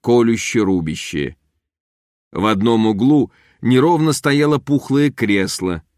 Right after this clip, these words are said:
а рядом валялся матрас, наспех прикрытый скомканным красным одеялом.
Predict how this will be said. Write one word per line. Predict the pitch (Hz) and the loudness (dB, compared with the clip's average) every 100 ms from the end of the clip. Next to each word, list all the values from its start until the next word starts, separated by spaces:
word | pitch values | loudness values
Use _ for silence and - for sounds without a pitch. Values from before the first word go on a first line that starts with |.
| _ _ _ _ - | _ _ _ _ -4
а | 127 | 0
рядом | 165 233 208 190 | 0 0 0 0
валялся | 127 123 156 160 - 143 | 0 0 0 -2 -4 -2
матрас, | 127 - 104 104 - - _ _ _ - | -2 -2 -2 -2 -4 -10 _ _ _ -6
наспех | 113 139 143 - 139 - | 0 0 0 0 -2 -2
прикрытый | 123 107 120 139 135 | -4 -2 0 0 0
скомканным | 117 - 135 120 127 123 113 | -2 0 2 2 0 -2 -2
красным | 117 110 101 110 104 | -2 -2 -4 -4 -2
одеялом. | 92 92 80 78 80 80 | -2 -2 -2 -4 -6 -10